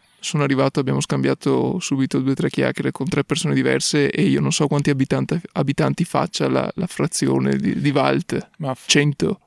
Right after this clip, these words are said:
Speaker 2: No, fuori stagione fa quindici persone.
Speaker 1: Ecco.
Speaker 2: <laughs> Dopo, durante stagione ci sono i stagionali, eh, gente che scappa, perché scappa da, dalla città per venire al fresco,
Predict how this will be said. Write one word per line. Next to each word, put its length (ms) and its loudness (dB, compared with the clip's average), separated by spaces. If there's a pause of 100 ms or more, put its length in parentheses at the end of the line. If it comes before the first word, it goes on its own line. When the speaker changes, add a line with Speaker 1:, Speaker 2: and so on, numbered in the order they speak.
(160)
Speaker 2:
No, 300 -2
fuori 200 -4
stagione 400 0
fa 140 -4
quindici 400 -2
persone. 540 0
Speaker 1:
Ecco. 180 2 (260)
Speaker 2:
<laughs> 220 -2
Dopo, 260 -2
durante 300 2
stagione 480 2
ci 100 -6
sono 800 -2
i 340 -8 (880)
stagionali, 840 0
eh, 400 -4
gente 280 -2
che 320 -2 (360)
scappa, 600 0 (140)
perché 320 -16 (300)
scappa 400 -12 (320)
da, 180 -8
dalla 220 0
città 500 -2
per 140 -6
venire 240 0
al 80 -2
fresco, 480 -4